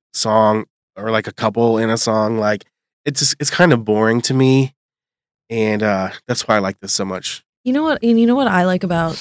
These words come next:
Speaker 2: this band so much is kinda like what we talked about earlier. It's My Chemical Romance, Thursday, Coheed, and Circa. All bands that are good, in my opinion.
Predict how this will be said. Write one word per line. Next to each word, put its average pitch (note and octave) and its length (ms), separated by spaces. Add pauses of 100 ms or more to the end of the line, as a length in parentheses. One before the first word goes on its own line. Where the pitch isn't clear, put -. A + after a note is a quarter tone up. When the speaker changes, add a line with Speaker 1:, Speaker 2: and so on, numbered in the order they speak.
Speaker 2:
this E3+ 160
band E3+ 320
so F3 180
much E3 300
is D3+ 520 (120)
kinda F#3+ 160
like E3+ 160
what D#3 100
we E3 100
talked D#3+ 280
about E3 240
earlier. F3 420 (960)
It's - 120
My F3+ 140
Chemical G3 340
Romance, E3+ 600 (440)
Thursday, A3 440
Coheed, F#3 440
and E3+ 140
Circa. - 560 (1200)
All F#3 280
bands D#3 640
that E3 180
are D#3+ 140
good, D#3+ 320
in E3+ 160
my C3 140
opinion. C#3+ 580